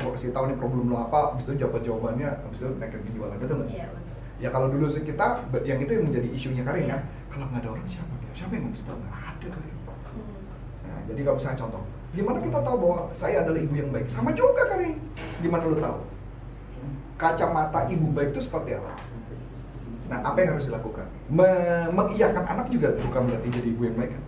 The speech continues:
Speaker 2: Hmm.
Speaker 1: Nah, itu juga dalam konteks itu. Jadi, ke-, kelemahan kita apa, kekurangan apa, kita perbaiki di situ. Jadi, cari tahu setiap goal yang mau dicapai, setiap tindakan yang kita mau capai.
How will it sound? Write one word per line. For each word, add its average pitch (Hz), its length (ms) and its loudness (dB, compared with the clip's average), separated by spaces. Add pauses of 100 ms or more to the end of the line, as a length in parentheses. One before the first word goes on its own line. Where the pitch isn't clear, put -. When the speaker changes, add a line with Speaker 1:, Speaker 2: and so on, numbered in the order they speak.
(120)
Speaker 2:
Hmm. - 220 -8 (180)
Speaker 1:
Nah, - 80 -10
itu 127 200 0
juga 127 200 4 (140)
dalam 120 220 2
konteks 113 320 -4
itu. - 160 -10 (360)
Jadi, 147 180 0 (680)
ke-, - 140 -8
kelemahan 139 440 4
kita 113 280 -4
apa, - 100 0
kekurangan 123 480 0
apa, 110 120 -6 (140)
kita - 200 -8
perbaiki 110 400 -6
di 123 80 -6
situ. - 240 -10
Jadi, 120 180 -4 (260)
cari 180 280 0
tahu 170 320 0 (160)
setiap 143 360 0 (920)
goal 160 240 8
yang 156 160 4
mau 123 60 0
dicapai, - 420 -6
setiap 151 560 0 (1500)
tindakan 156 340 4
yang 147 100 0
kita 131 120 -2
mau 120 120 -2
capai. - 280 -6